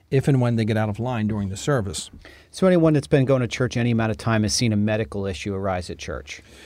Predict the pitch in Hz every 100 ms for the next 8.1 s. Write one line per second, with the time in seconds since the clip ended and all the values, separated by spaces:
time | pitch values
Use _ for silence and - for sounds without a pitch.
0 | - - 170 117 127 131 147 135 139 156
1 | 151 120 107 107 117 113 113 117 113 120
2 | 117 131 - 101 101 - 120 117 143 190
3 | 151 131 135 151 160 139 139 131 127 139
4 | 147 - 120 127 131 135 123 120 117 117
5 | 147 123 110 127 127 - 135 120 127 123
6 | 95 - - - _ _ - - 135 143
7 | 139 117 135 131 127 - 139 135 143 143
8 | 147